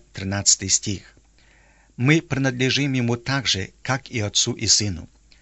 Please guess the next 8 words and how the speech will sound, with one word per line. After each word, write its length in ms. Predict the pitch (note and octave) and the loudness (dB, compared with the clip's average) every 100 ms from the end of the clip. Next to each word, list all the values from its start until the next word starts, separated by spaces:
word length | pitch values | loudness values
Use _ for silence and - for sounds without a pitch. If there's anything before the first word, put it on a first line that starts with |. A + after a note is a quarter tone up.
| _ _ _ _ _ | _ _ _ _ _
Для 160 | - A2 | -2 0
вечности 680 | G#2 D3+ - - B2 - B2 | 2 4 4 4 2 2 0
им 280 | A#2+ - B2 | -4 -2 -2
печать 480 | A#2+ G#2+ C3+ C3+ - | -2 0 0 0 -2
его 200 | A2+ A#2+ | -4 -4
приложена 680 | - A2 C#3 A2+ G2 F#2+ | -2 -2 -2 -2 -2 -4
к 100 | - | -4
нам. 300 | G#2+ A2 F#2+ | -2 -2 -2